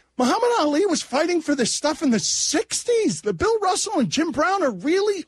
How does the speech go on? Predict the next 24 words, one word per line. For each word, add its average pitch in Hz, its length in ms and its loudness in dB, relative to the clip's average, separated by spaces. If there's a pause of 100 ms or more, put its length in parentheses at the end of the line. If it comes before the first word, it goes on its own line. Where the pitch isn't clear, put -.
old. 339 460 0
Kareem 339 340 0
Abdul-Jabbar 339 720 -2
is 208 260 -4
old. 330 540 0 (280)
These 370 140 0
people 453 340 0
who 370 120 0
were 285 80 2
fighting, 302 580 0 (420)
uh, 233 200 2
the 226 160 -2
most 302 320 0
powerful 370 500 0
among 320 300 2
us 294 200 -2
in 254 120 -2
sports, 254 440 0
who 240 100 -2
were 214 80 2
fighting 311 360 0
in 233 80 2
the 185 80 2
real, 294 340 0